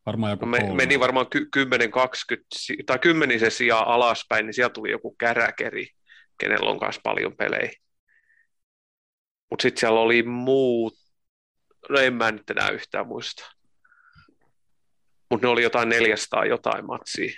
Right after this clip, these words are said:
Speaker 2: et niin kun sata, sataviiskyt peliä vähemmän.
Speaker 1: Ihan kiitettävä suoritus. <clears throat> Eikä toi nyt tietysti tohon jää.
Speaker 2: Ei, one more year.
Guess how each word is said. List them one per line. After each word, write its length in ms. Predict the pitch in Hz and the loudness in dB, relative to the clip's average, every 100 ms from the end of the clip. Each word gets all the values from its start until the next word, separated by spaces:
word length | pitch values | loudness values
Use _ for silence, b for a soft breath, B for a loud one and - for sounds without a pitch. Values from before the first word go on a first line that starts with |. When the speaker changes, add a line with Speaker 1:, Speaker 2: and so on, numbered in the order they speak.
| - | -6
Speaker 2:
et 100 | - | -4
niin 140 | 117 - | -4 -2
kun 260 | 110 95 | -2 -2
sata, 340 | - 120 - - | -4 -4 -2 -4
sataviiskyt 560 | - 113 113 110 - - | -2 -2 0 -2 -4 -4
peliä 260 | - 117 107 | -2 -2 0
vähemmän. 380 | 110 110 - - _ _ _ _ _ _ B B B B B _ _ _ _ _ _ _ b b _ | -2 -2 -6 -20 _ _ _ _ _ _ B B B B B _ _ _ _ _ _ _ b b _
Speaker 1:
Ihan 140 | 196 143 | 0 2
kiitettävä 420 | 175 143 131 139 | 2 0 -4 -6
suoritus. 480 | 135 156 104 92 - _ b b b - - - - | -6 -4 -6 -8 -20 _ b b b -12 -12 -8 0
<clears throat> 800 | 156 120 - _ _ _ _ _ | 2 0 -4 _ _ _ _ _
Eikä 160 | 117 110 | -10 -8
toi 180 | 120 117 | -4 -4
nyt 120 | 117 - | -4 -6
tietysti 340 | 123 117 113 - | -6 -6 -8 -6
tohon 280 | 120 101 87 | -6 -4 -8
jää. 160 | 73 - _ _ _ _ _ _ _ _ _ _ _ _ _ _ _ _ _ _ _ _ _ - | -10 -16 _ _ _ _ _ _ _ _ _ _ _ _ _ _ _ _ _ _ _ _ _ -8
Speaker 2:
Ei, 260 | 135 135 107 | -2 0 0
one 240 | 117 123 113 | 0 0 2
more 200 | 110 113 | 2 2
year. 320 | 117 107 110 | 4 2 0